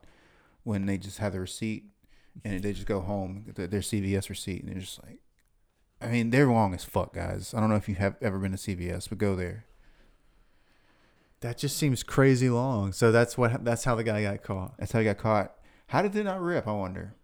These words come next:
Speaker 1: That's
Speaker 2: Yeah,
Speaker 1: pretty
Speaker 2: well, that's what I'm
Speaker 1: good.
Speaker 2: saying. Like, it seems like a crazy long distance
Speaker 1: Yeah.
Speaker 2: for a piece of paper to be able to, like,
Speaker 1: I w-, maybe I'll say this about Hickory, North Carolina. Maybe there's no doors.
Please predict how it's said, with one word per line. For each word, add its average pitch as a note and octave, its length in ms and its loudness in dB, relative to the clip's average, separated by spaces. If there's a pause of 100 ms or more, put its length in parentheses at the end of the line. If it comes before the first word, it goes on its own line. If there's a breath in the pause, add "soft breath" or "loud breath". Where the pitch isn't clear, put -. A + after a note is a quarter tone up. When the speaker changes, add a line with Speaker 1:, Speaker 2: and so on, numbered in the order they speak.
(120)
Speaker 1:
That's A#2+ 120 -8
Speaker 2:
Yeah, F3 80 0
Speaker 1:
pretty - 100 -2
Speaker 2:
well, F#3+ 80 4
that's F#3 100 -2
what A3 60 2
I'm F3 60 2
Speaker 1:
good. - 60 -4
Speaker 2:
saying. F3 220 0
Like, A2 260 4
it A#2+ 140 4
seems D#3 220 0
like C#3 100 6
a - 40 0
crazy C3+ 460 2
long A2+ 680 -2 (160)
distance A2 580 4
Speaker 1:
Yeah. G#2 140 0
Speaker 2:
for G#2 340 2 (580 soft breath)
a G#2+ 140 2
piece - 280 4
of - 80 -2
paper G#2 440 6
to G#2 100 -4
be G#2+ 80 4
able A2 120 2 (120)
to, - 80 -6
like, A2 400 -2 (100)
Speaker 1:
I - 60 0
w-, D3 180 0 (260)
maybe E3 220 2
I'll D3 80 2
say C3+ 160 0
this A#2 160 -2
about G#2+ 160 2
Hickory, A2 260 0
North G#2+ 160 -2
Carolina. G2+ 440 -2
Maybe B2 200 0
there's C3 140 0
no B2+ 160 2
doors. C#3+ 540 -2